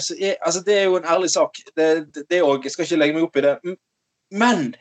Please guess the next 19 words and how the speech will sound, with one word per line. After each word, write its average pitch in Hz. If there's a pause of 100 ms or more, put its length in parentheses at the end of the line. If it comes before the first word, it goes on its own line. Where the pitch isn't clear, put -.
(280)
når 185
du 202
ikke 214
du 156
vet 185 (840)
hvem 202
som 123
egentlig 147 (420)
driver 147
og 120
styrer 123
på 151
på 110
andre 127
siden 113
av 120
veggene, 101 (240)
det 143 (120)
er 170